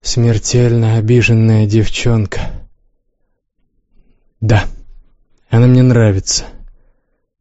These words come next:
Яска закусила губу и вдруг ударила его по щеке рукой с растопыренными пальцами.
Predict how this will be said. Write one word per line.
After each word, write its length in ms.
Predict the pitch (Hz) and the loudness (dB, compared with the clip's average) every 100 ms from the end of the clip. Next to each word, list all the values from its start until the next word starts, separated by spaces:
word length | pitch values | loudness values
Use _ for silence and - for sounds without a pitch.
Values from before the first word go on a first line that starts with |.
| _ _ _ | _ _ _
Яска 440 | 110 117 113 - 113 | 0 2 2 0 0
закусила 540 | 110 - - 123 117 | 0 -2 -2 0 0
губу 380 | 113 117 117 131 | 0 0 0 0
и 40 | |
вдруг 440 | 117 127 123 - - - - - _ _ _ _ _ | 2 0 0 -4 -10 -16 -20 -20 _ _ _ _ _
ударила 560 | 123 131 165 139 117 110 | 0 2 4 4 4 2
его 280 | 110 107 110 | 2 2 0
по 140 | - | 0
щеке 600 | 110 - 135 - 127 95 - - - - | -2 0 -2 2 2 0 -4 -18 -20 -4
рукой 440 | 127 127 - 143 | 0 2 2 2
с 80 | - | 2
растопыренными 680 | 123 - 135 139 131 127 127 | 0 0 -2 2 2 4 2
пальцами. 680 | - 139 120 101 - 101 | 0 0 0 0 -2 -4